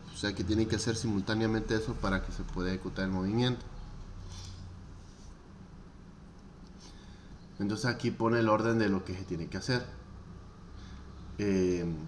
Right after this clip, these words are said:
para que vaya una sentencia en conforme a eso de las instrucciones. Entonces se crean dos bloques de do together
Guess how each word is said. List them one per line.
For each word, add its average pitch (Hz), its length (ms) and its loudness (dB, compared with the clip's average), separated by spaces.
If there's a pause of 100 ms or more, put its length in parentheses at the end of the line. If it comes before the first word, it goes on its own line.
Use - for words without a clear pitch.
(340)
para 95 240 4
que 98 140 2
vaya 92 160 6
una 98 140 2
sentencia 98 560 -2
en 104 100 -2
conforme 92 540 0
a 90 120 0
eso 92 220 -4
de 101 80 0
las 92 100 0
instrucciones. 143 600 0
Entonces 101 340 -2
se 104 80 -8
crean 101 300 0
dos 98 160 2
bloques 101 300 -2
de 92 100 0
do 87 100 0
together 120 560 2